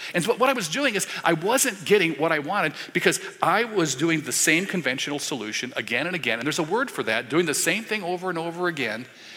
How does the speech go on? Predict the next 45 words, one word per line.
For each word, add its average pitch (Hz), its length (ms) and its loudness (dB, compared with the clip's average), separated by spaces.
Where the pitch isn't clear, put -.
and 143 80 2
expecting 143 400 -2
different 143 300 -10
results 113 340 -6
is 113 80 -10
called 107 220 -8
insanity. 160 540 -8
Here's 214 140 4
a 214 40 2
second 226 340 4
thing, 117 200 -2
though. 92 200 -4
Try 170 220 6
a 202 80 6
different 208 380 2
conventional 123 540 0
solution. 107 460 -2
Have 110 60 -4
you 143 60 4
ever 165 100 2
done 180 200 0
that? 185 340 -2
Psychologists 180 640 0
call 165 160 0
this 156 160 -2
first 151 340 -2
order 123 240 -2
change. 147 540 -6
That's 180 220 4
that 277 100 4
if - 80 0
I 165 60 6
have 165 100 4
a 127 60 -2
headache 202 400 4
and 143 100 4
I 120 60 2
take 170 240 0
a 127 60 2
Tylenol, 143 680 0
uh, 127 260 4
and 139 120 0
that 160 100 4
doesn't 156 260 0
work, 131 300 0